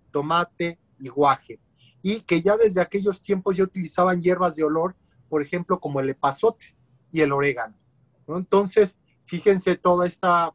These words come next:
cuestión, ¿no? Eh, ¿a qué le ponemos epazote? ¿Y a qué le ponemos orégano? Pues de nuestros platillos cotidianos, ¿no? Pues platillos, a, a través de ver este tipo de ingredientes o hierbas de olor, uno se puede dar cuenta,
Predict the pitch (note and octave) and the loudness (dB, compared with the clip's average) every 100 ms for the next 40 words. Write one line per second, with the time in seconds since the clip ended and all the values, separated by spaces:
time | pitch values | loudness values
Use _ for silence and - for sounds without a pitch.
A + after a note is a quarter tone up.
0 | - C#3 - F3 F#3 E3+ G3+ A3 - C#3 | -8 -12 -8 -6 -4 -2 -4 -4 -6 -6
1 | C3+ C3 - - - F#3 G3+ - D#3 E3 | -6 -8 -12 -14 -4 0 0 0 -2 -2
2 | F3 F3+ D3 - C#3+ - D#3 - C3+ _ | -6 -6 -8 -6 -6 -4 -6 -6 -14 _
3 | _ _ _ - E3+ D#3 - F3+ A3 - | _ _ _ -6 -4 -4 -2 0 0 0
4 | E3+ D#3+ D#3+ E3 F3+ - D3 D#3+ D3+ D3+ | -2 -2 -6 -6 -8 -2 2 2 2 2
5 | E3 - C#3+ C3 B2+ B2+ - C3 - C3+ | 0 -2 -2 -2 -6 -10 -8 -6 0 0
6 | - D3+ D3 D3 D3 C#3 C#3+ E3 B3 A#3 | 0 0 2 0 -2 -2 0 2 2 2
7 | D3 C#3 F#3+ _ _ _ - _ - C#3+ | -2 -4 -6 _ _ _ -20 _ -6 -4
8 | - C3+ - F3 G3+ A3+ - _ _ _ | -2 -4 -2 2 4 2 -4 _ _ _
9 | C#3+ D#3 D3+ C#3+ C#3 C#3 G3+ A3 G#3+ G3+ | -4 -2 -2 -2 0 4 4 4 2 4
10 | G#3 F#3+ F#3 - F#3 - F#3 D#3 C#3+ C3+ | 0 0 -6 -8 -10 -4 0 2 0 0
11 | C3+ C3+ F3 F3+ - E3+ C3 C3+ D#3+ F3 | -2 0 0 0 -4 -8 -4 -2 0 0
12 | E3+ F3+ F3 F3+ E3+ - - D#3+ D#3 D#3 | 0 0 0 -2 -10 -10 -6 0 2 0
13 | D#3 - D#3 D3 D#3+ F#3 | -2 -2 -4 -2 -4 -4